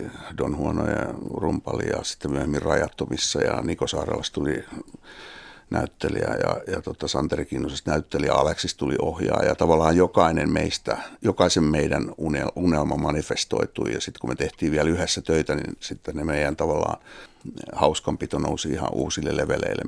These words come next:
myös sen, sen mukana. Et meillä oli tosi pitkään hauskaa, kunnes sitten, mm, sitten tää mun,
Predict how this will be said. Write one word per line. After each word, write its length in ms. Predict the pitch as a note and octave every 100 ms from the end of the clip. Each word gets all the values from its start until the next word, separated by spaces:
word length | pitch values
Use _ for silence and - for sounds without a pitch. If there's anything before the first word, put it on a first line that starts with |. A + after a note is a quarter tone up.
| -
myös 200 | - -
sen, 200 | - - -
sen 160 | D#2
mukana. 460 | D2+ D2+ - - - - -
Et 120 | E2+
meillä 220 | E2+ D#2
oli 120 | D#2+
tosi 200 | D#2 E2+
pitkään 540 | E2 F2 - C2+ - - _ _
hauskaa, 600 | - E2 D2+ - - -
kunnes 380 | - A#1 - -
sitten, 260 | - - - - - - - - - _ -
mm, 500 | - - - - - - - -
sitten 280 | - B1+ - -
tää 180 | C#2 C#2+
mun, 260 | C#2 A#1+